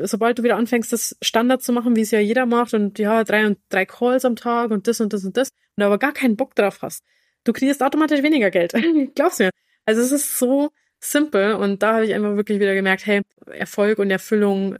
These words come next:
das, das hängt einfach zusammen, ne? Dass du erfüllt Erfolg hast und dann bleibt's auch nachhaltig und dann macht's auch Spaß und dann kannst du auch wirklich viel tiefer transformieren, weil sobald du in deiner Kraft und in deiner Ener-, Energie bist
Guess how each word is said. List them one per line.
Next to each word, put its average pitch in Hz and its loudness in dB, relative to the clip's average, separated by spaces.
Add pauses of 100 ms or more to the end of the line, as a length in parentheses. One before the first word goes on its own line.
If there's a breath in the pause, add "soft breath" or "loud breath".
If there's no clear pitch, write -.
(120)
das, - -4
das - -10
hängt 180 -4
einfach 180 -4
zusammen, 196 -2
ne? 190 0
Dass 190 -2
du - -4
erfüllt - -2
Erfolg - -2
hast 196 -2
und 190 -4
dann 185 0
bleibt's 185 0
auch 196 0
nachhaltig 190 0
und 180 0
dann 190 2
macht's 185 -4
auch 190 -6
Spaß 220 2
und 190 -2
dann 190 0
kannst 202 0
du 202 0
auch 180 -2
wirklich 208 -2
viel 214 2
tiefer 202 0
transformieren, 196 0 (340)
weil 190 -2
sobald 190 -2
du 226 0
in 233 2
deiner 196 0
Kraft 214 -2
und 208 0
in 202 2
deiner 190 2
Ener-, 190 -2
Energie 196 0
bist 214 0